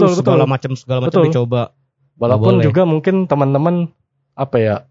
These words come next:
Speaker 1: adalah ketakutan untuk jatuh ke arah situ, tetapi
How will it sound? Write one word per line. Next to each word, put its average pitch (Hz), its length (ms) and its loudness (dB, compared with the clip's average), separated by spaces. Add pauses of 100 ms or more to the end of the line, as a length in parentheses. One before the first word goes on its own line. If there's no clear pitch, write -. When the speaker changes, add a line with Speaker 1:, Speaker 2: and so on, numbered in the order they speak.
(320)
Speaker 1:
adalah 139 400 -2
ketakutan 127 480 -2
untuk 123 240 -2
jatuh 117 320 -4
ke 131 100 -4
arah 113 300 -4
situ, 117 320 -6
tetapi 151 480 -2